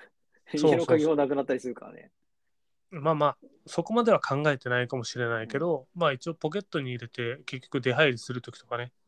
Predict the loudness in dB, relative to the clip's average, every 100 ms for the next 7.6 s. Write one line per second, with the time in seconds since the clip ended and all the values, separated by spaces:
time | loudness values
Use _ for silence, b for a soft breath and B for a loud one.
0 | _ _ _ -8 -6 -6 -6 -10 -14 _
1 | _ _ _ _ -2 -2 0 -2 -2 -2
2 | -4 -2 -4 -4 -2 0 0 0 0 0
3 | -2 -2 -2 -2 -6 -8 -8 -8 -8 -6
4 | -6 -8 -6 -2 -2 -2 -4 -4 -4 -4
5 | -4 -6 -12 -10 -12 -10 -2 0 2 0
6 | _ 0 2 2 0 0 0 0 -2 -6
7 | -2 -4 -2 -4 -4